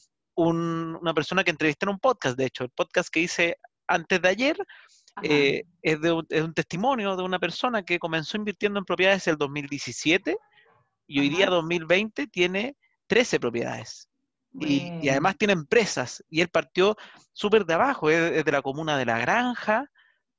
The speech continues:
Speaker 1: o sea,
Speaker 2: Ajá.
Speaker 1: vendía cosas en la micro, yo dije, "No, o sea, que
Speaker 2: Guau.
Speaker 1: estoy frente a alguien", o sea,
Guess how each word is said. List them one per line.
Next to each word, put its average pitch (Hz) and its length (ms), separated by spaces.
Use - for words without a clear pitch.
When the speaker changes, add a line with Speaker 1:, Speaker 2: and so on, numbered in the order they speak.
Speaker 1:
o 127 80
sea, 139 240
Speaker 2:
Ajá. - 180
Speaker 1:
vendía 147 460
cosas - 320
en 139 120
la 120 100
micro, 220 540
yo 139 120
dije, 147 200
"No, 117 140
o 170 60
sea, 170 160
que 156 100
Speaker 2:
Guau. 143 180
Speaker 1:
estoy 143 200
frente 160 300
a 151 60
alguien", 170 180
o 139 40
sea, 131 160